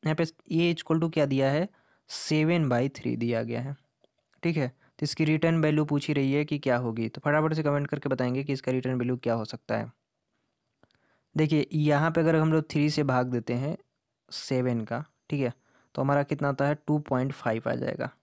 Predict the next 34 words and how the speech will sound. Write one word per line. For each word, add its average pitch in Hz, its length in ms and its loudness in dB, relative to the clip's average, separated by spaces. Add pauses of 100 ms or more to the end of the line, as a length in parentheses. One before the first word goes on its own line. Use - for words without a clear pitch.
(560)
यही 147 140 0
आएगा, 151 260 0 (600)
थ्री 151 140 0
टू 147 140 0
जा 147 120 2
सिक्स - 300 -4
होता 147 180 0
है, 156 220 2
टू 143 160 -2
पॉइंट 131 300 -2
फ़ाइव 120 260 -2 (120)
हो 117 80 -2
जाएगा। 123 340 -8 (400)
लेकिन 165 280 2
हमको 175 240 0
क्या 160 180 0
करना 139 280 0
है 151 100 0
कि 156 80 -2
यहाँ 151 80 0
पे 160 100 -2
कह 156 140 -2
रहा 156 100 0
है 156 60 -2
कि 151 180 -4
if 160 200 -2
the 147 160 -2
integer 143 460 -2
value, 110 300 -2 (960)
सॉरी, 147 260 0 (100)
in-, 147 280 -2
integer 160 540 2
variable 139 460 2 (520)
a 151 120 0